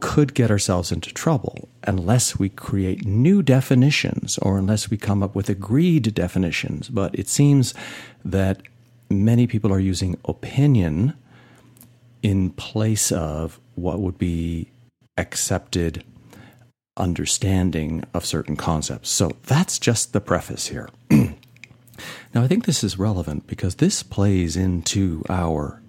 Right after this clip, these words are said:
acceptance, freedom, and peace of mind as individuals. Because if we are hoping to have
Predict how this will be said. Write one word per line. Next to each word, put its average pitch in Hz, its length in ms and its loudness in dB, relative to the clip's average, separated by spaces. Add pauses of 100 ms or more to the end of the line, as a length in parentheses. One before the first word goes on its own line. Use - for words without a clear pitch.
(100)
acceptance, - 800 -4 (300)
freedom, 82 580 0 (180)
and 82 160 -4
peace 90 200 -4
of 76 120 -6
mind 80 400 -2 (160)
as 80 140 -4
individuals. 80 800 -4 (400)
Because 92 520 -2
if 95 300 -2 (380)
we 98 340 0
are 92 320 -2 (140)
hoping 87 480 0
to - 160 0
have 92 240 -4